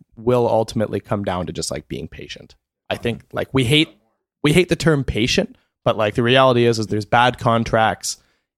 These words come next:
Yeah, like, you can't buy out Spooner and Manning and, you know, push that over years like they did with Gryba and Pouliot. You gotta just let it ride.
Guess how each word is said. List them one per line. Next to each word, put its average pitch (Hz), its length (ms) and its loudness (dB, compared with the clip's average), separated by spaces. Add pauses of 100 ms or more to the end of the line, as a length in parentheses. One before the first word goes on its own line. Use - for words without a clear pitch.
(300)
Yeah, - 220 -12
like, 113 240 -6
you 117 60 -6
can't 131 500 0
buy 117 220 4
out 110 180 2
Spooner 113 360 0
and 107 140 0
Manning 104 340 -2
and, 95 300 -2
you 110 120 0
know, 90 220 0 (380)
push 127 220 2
that 117 180 4
over 113 180 2
years 104 340 2
like 107 80 0
they 113 60 0
did 110 120 -2
with 107 140 -6
Gryba 95 420 0
and 92 120 -4
Pouliot. 98 480 -2 (280)
You 120 80 0
gotta 107 180 2
just 98 180 -4
let 92 160 -2
it 90 80 -2
ride. 85 440 -4